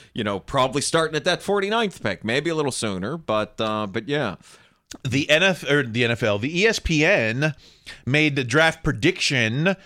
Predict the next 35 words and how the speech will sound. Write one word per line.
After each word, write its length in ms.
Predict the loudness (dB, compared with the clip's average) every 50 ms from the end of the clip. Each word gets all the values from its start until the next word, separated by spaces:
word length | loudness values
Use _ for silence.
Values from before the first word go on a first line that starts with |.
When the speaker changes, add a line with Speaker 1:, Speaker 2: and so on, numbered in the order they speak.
| -20 -20 -20 -10 _
Speaker 2:
where 260 | 2 4 4 4 4
they 460 | 4 4 4 4 2 0 0 -4 -10 -18 -20 _ _ -8
gave, 360 | -2 2 4 4 4 2 0 2
like, 280 | 2 2 2 0 -4 -8 0
odds 640 | 2 4 6 6 6 8 6 6 4 2 0 2
on 140 | 2 4 4
different 260 | 2 0 0 -2 0
players. 200 | 0 -2 -2 2
So 180 | 2 4 4 4
it's, 240 | 4 2 0 -2 0
Speaker 1:
Hmm. 60 | 0 0
Speaker 2:
okay, 300 | 2 2 2 4 4 2
you 180 | 2 0 0
know, 120 | 2 2 2
not 200 | 2 0 -2 -2
quite 240 | 0 2 2 4
a 140 | 4 2 0
pick, 420 | 0 0 0 0 0 0 -2 0 2
but 140 | 2 4
it's, 180 | 4 0 -2 -4 -6
but 160 | -4 -4 -4
the 140 | -4 0 2
Speaker 1:
Mm-hmm. 40 | 4 4 6
Speaker 2:
odds. 320 | 6 6 4 2 0 -4 -10 -12 -20 -20 -4 _
We've 160 | -2 0 2
got 400 | 4 4 4 4 2 0 -6 -10 -12 _ -20 _ _ _ _ _ _ _ _ _
Broderick 460 | 2 4 6 6 6 6 4 2 2
Jones, 840 | 4 4 4 6 6 6 4 4 2 2 0 0 0 -2 -2 -4 -4 -2
tackle, 580 | 2 4 4 4 4 2 2 2 2 0 -2 -2
Speaker 1:
Huh. 180 | -4 -4 -4 0
Speaker 2:
ten 380 | 2 4 4 4 4 2 0 0
point 320 | 2 2 2 0 0 2
five 420 | 4 6 6 6 6 6 4 2 -2
percent 500 | -4 -2 0 2 2 2 2 0 -4 -4
chance. 680 | 0 2 2 4 4 2 0 0 -2 -2 -2 -2 -6